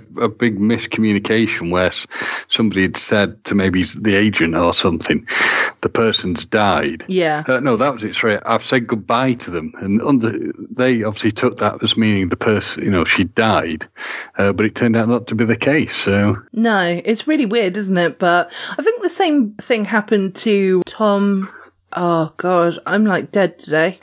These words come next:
Speaker 1: I hope not. <laughs>
Speaker 2: <laughs> Yeah, yeah, exactly.
Speaker 1: I have to break that news, and then it turns out you're alive. Uh, Tom, I
Speaker 2: <laughs>
Speaker 1: can't think who the Tom would be, I'm afraid.
Speaker 2: T-, a musician.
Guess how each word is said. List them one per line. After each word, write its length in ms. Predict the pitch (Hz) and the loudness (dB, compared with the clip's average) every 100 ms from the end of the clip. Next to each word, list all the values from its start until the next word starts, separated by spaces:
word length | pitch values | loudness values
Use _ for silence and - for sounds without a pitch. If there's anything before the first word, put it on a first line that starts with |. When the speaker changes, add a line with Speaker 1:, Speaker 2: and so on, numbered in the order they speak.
| - | 0
Speaker 1:
I 80 | 107 | 2
hope 100 | 135 | 2
not. 420 | 131 135 95 110 - - - | 2 2 2 0 -2 -8 -4
<laughs> 180 | - - - - - - | -4 -2 -6 -6 -8 0
Speaker 2:
<laughs> 0 | |
Yeah, 720 | 240 214 208 - 202 196 190 - 494 330 | 2 2 0 0 -2 -2 -2 -2 0 0
yeah, 200 | 208 190 | 0 0
exactly. 180 | 175 170 | 0 0
Speaker 1:
I 40 | 143 | 0
have 120 | 139 | 0
to 140 | 147 | -2
break 360 | 113 147 160 156 | 0 2 2 2
that 200 | 147 139 | 0 0
news, 420 | 147 143 131 110 | 2 2 0 -2
and 120 | 117 | 0
then 280 | 120 120 120 | 2 2 0
it 120 | 127 | -2
turns 200 | 120 127 120 | 0 2 2
out 120 | 117 | 0
you're 120 | 113 | 2
alive. 460 | 117 117 95 82 82 - - - - - | 4 4 2 0 -4 -12 -14 -10 -8 0
Uh, 260 | 104 107 104 - | 2 2 0 -2
Tom, 240 | - - 262 135 | 0 0 0 0
I 120 | 214 214 | 0 0
Speaker 2:
<laughs> 160 | - | 0
Speaker 1:
can't 240 | 160 160 - | 0 0 -2
think 140 | 139 - | -16 -6
who 60 | |
the 100 | 131 | -4
Tom 300 | 135 - 139 | -2 0 2
would 180 | 135 117 | 2 0
be, 160 | 135 139 | 2 2
I'm 160 | 104 | 2
afraid. 460 | 85 - 90 104 101 - | -2 -2 0 0 -2 -8
Speaker 2:
T-, 100 | - 214 | -6 -2
a 60 | |
musician. 760 | 208 233 214 233 - 175 160 | 2 2 2 0 0 0 -2